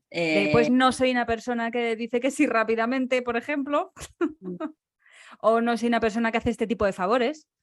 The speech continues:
Speaker 1: o no soy una persona que, yo qué sé, que se junta
Speaker 2: O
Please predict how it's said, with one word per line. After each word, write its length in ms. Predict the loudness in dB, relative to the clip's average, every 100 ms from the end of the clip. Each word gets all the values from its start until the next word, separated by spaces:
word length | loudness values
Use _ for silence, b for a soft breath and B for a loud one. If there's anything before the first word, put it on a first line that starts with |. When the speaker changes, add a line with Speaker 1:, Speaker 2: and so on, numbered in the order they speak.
| b b b _
Speaker 1:
o 640 | 0 2 2 0 0 -2 -4
no 280 | -4 -4 -4
soy 140 | -6
una 140 | -6 -4
persona 380 | -4 -4 -6 -4
que, 240 | -6 -4
yo 100 | -6
qué 100 | -6
sé, 160 | -6 -8 _ _ _ _ _ 0
que 120 | 2
se 120 | 2
junta 420 | 0 2 2
Speaker 2:
O 80 | 2